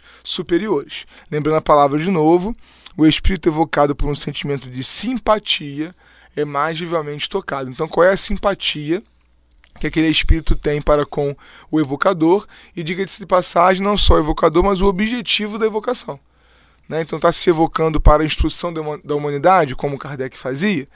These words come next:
Então, objetivo elevadíssimo, os espíritos superiores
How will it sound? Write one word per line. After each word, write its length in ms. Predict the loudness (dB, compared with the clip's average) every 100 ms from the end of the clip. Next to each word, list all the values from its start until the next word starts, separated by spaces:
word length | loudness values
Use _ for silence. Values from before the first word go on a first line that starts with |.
| _ _ _ -16
Então, 520 | -6 -2 0 -2 -4 -20 _ _ _ _ _ _ -10
objetivo 600 | -6 -4 -2 -2 0 0
elevadíssimo, 920 | 0 2 2 2 -4 -2 -2 -2 -4 -10 -20 -20 -12
os 100 | -8
espíritos 320 | -6 -8 -10
superiores 760 | -6 -4 -2 -2 -2 -4 -8